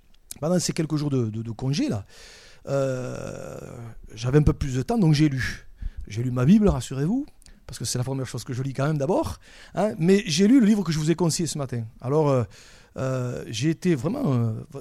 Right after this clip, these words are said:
vraiment, ça m'a fait du bien. J'ai vu que beaucoup l'ont commandé, j'ai, c'est très bien. Euh, mais en lisant le, le, le, le, ce, ce livre du, du, du frère Salafranc, du pasteur Salafranc, il y a quelque chose qui m'a interpellé, parce que ça revient tout au long de son livre.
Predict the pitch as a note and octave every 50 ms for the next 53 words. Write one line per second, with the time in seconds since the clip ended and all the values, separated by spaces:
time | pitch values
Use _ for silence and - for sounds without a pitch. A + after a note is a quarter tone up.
0 | - - - C3+ F3+ C4 B3+ - F3+ D#3 B2+ - E3 C#3+ C3 B2 B2+ F3 A#3+ A#3
1 | - _ _ _ _ _ - - - - - - _ - - - A2 A2+ A#2+ C3
2 | D#3 D3 D3+ C#3 B2 D3 D3 - D#3+ D3+ C#3 C3+ B2+ A#2 C#3 B2 A2+ A2+ A#2 D3+
3 | G3+ A#3 E3+ A2 G#2+ G2 G2 - - A2 - - B2 A2+ A#2 D3 G#3 A3 G#3 _
4 | _ - - - - - - _ - - C#3 C3+ C3 C3 B2+ B2 B2 B2 A#2+ B2
5 | B2 B2+ - _ _ - D3 D3 F3 G3 G3+ F#3 - E3 E3 D#3+ F#3+ A3+ A3 C#4
6 | C4 A3+ F3+ D#3 D3 D3+ C#3 C#3 C#3+ D3 C#3 C#3 C3 B2 A#2+ A#2+ A#2+ - D2 -
7 | - - - - - - - - C3 F#3 G#3+ D#3+ C#3 B2 A#2 A2 A2 A2 A2 A2
8 | A2 G#2+ - - D3 C3+ A#2 - - A#2+ A#2+ - - G#3+ A3+ E3 A#2 G#2+ B2+ A#2
9 | - - B2 - - A#2 A2 - - F#3 G3+ G3+ - A3+ A3+ - B2+ B2 - G#3
10 | - - A#3 G#3 - - C#3 C#3 C#3 C#3 - C3 - - B2+ A#2 A#2+ A#2 - -
11 | - C#3 - - D3 C3 C#3 C3+ C#3 D#3+ F3+ G#3 G#3+ - - - - - - -
12 | - C#4 A#3+ - A3+ A3+ G#3+ G#3+ F#3+ F3 - - C#3+ C3 B2+ A#2 G#2 G2+ G#2+